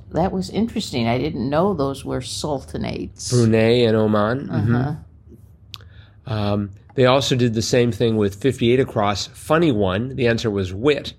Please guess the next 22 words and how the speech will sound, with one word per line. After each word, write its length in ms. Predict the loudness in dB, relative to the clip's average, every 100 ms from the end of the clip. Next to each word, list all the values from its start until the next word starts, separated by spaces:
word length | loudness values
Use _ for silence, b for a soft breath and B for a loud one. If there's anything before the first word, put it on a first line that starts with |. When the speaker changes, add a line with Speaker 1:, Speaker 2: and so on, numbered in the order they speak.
| -8
Speaker 1:
Yes. 500 | -6 -6 -6 -10 -2
Speaker 2:
And 140 | 2
then 180 | 4 4
the 60 |
next 340 | 2 2 0 -6
clue 440 | -8 0 2 4
over, 360 | 4 4 2 0
i-, 100 | -4 -8
i-, 60 | -2
this 240 | -2 0
was 160 | 0 0
in 160 | -2
quotes, 640 | -2 0 2 2 -4 -10 -12 b b
"Funny 440 | -20 -2 2 4 4
one," 380 | 4 2 0 -2
exclamation 800 | -6 -4 -2 2 2 2 0 -2
point, 300 | 0 0 0
and 120 | 2
the 80 | 2
answer 220 | 2 2
was 160 | 0
ha. 380 | -2 -2 -4 -6